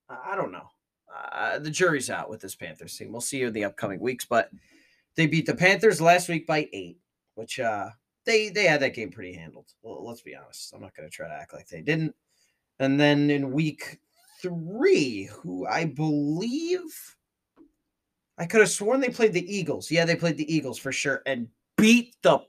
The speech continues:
piss out of the Eagles. Boy, did they beat the piss out of 'em.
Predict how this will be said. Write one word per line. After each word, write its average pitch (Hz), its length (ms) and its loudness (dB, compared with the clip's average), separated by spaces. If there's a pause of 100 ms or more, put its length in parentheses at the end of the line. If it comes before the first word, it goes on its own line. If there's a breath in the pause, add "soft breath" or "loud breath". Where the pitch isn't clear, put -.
(180)
piss 185 400 6
out 131 140 8
of 123 100 -2
the 131 80 -10
Eagles. 135 600 -8 (680)
Boy, 196 420 10
did 156 180 6
they 139 140 4
beat 131 260 -6
the 143 100 -2
piss - 380 -6
out 92 200 -8
of 87 100 -20
'em. - 140 -20